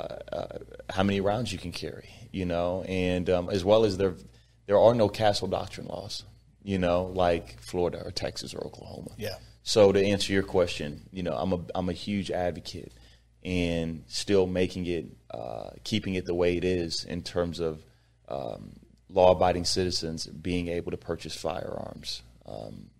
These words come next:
Speaker 1: that's how I feel about that.
Speaker 2: N R A survey, O K two A survey?
Speaker 1: I've done the N R A survey.
Speaker 2: Okay.
Speaker 1: And, um, as a member, uh, of, of the N R A, I've done their survey, completed their survey, and I've done the O K two A survey and completed their survey. And,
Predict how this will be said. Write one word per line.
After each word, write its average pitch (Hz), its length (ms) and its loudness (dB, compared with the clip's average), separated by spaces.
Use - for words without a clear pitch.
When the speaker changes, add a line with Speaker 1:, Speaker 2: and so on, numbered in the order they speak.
Speaker 1:
that's 78 160 -4
how - 80 -6
I 62 120 -10
feel 53 200 -14
about - 240 -10
that. - 140 -16
Speaker 2:
N 139 120 6
R 135 160 6
A 135 240 4
survey, 127 600 2
O 120 80 0
K 131 160 -2
two - 140 -4
A 123 60 -2
survey? 123 220 0
Speaker 1:
I've 95 160 6
done 101 180 6
the 98 80 6
N 104 140 4
R 98 180 10
A 104 80 8
survey. 107 460 4
Speaker 2:
Okay. 120 220 2
Speaker 1:
And, 95 340 4
um, 85 600 4
as 92 180 -2
a 92 40 2
member, 98 440 6
uh, 85 380 4
of, 82 300 -2
of 82 120 -2
the 92 100 -2
N 92 60 0
R 95 200 4
A, 95 340 0
I've 82 80 -12
done 90 160 -2
their 87 140 -2
survey, 95 500 0
completed 90 400 -2
their 90 100 2
survey, 90 500 2
and 85 100 0
I've 82 100 0
done 87 160 2
the 85 60 0
O 90 120 2
K 90 200 -2
two 87 240 -2
A 87 80 2
survey 87 480 2
and 85 120 -6
completed 85 400 -4
their 85 140 -2
survey. 85 640 -2
And, 80 320 -4